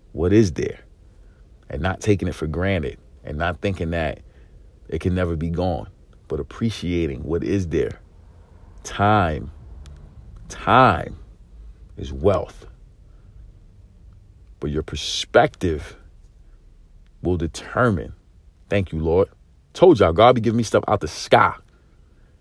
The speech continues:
Your perspective will determine how wealthy you are. Whew. Crazy.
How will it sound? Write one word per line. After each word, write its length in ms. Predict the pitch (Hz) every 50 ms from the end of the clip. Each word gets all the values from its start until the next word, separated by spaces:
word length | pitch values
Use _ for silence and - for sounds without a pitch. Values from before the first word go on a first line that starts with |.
| _ _ _ _
Your 120 | - - -
perspective 1000 | - - 78 - - - - - _ - 127 127 107 - 85 64 57 - - - _ - _ _ - - _ - _ _ _ _
will 160 | 73 80 90
determine 760 | 78 80 76 - - - - - 139 139 117 92 76 69 73 - - _ - _ _ _ _ - - -
how 240 | - - 92 90
wealthy 680 | 82 78 76 80 110 139 131 107 - - 85 82 87 - - _ _ _ - - _ _ _ - _ _
you 260 | - - 76 90 85 85
are. 380 | 101 95 82 - - - - _ _ _ _ _ _ _ _ _ _ _ _ _ _ _ _ _ _ - _ _ _ _ _ _ - -
Whew. 240 | - 120 123 110 80 - - - - - _ _ _ _ - _ _ _ _ _ _ _ _ _ - _ _ _ _ _ _ _ _ _ _ _ _ _ - _ -
Crazy. 480 | - - 135 139 127 107 80 - -